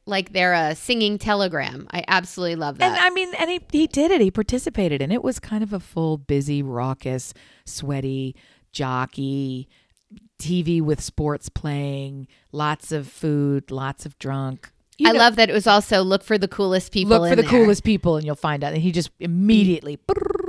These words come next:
Speaker 2: so I was like,
Speaker 1: Beeline. I love
Speaker 2: "Oh,
Speaker 1: it.
Speaker 2: I felt so special." I don't like to admit, we had eight bottles of wine. It's a lot of bottles for four people. But we were there for a while. We were there for a while.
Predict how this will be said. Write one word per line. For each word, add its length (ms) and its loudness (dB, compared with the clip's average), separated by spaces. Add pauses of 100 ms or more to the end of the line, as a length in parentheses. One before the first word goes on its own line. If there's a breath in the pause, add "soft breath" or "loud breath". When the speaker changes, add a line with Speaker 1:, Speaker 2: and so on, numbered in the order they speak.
(380)
Speaker 2:
so 100 -10
I 40 -4
was 100 0
like, 100 2
Speaker 1:
Beeline. 400 -4
I 60 -8
love 260 6
Speaker 2:
"Oh, 20 -4
Speaker 1:
it. 40 2
Speaker 2:
I 120 6
felt 400 0
so 220 2
special." 920 2 (1000 soft breath)
I 100 -2
don't 160 2
like 220 2
to 100 0
admit, 380 2
we 140 0
had 100 0
eight 180 -6
bottles 300 -10
of 60 -8
wine. 200 -10
It's 100 -12
a 40 -4
lot 260 -4
of 60 -10
bottles 460 -16
for 120 -14
four 220 -14
people. 480 -14
But 160 -2
we 100 2
were 140 2
there 260 2
for 160 2
a 80 6
while. 540 0 (480)
We 120 -2
were 120 0
there 160 -2
for 160 -12
a 60 -10
while. 360 -16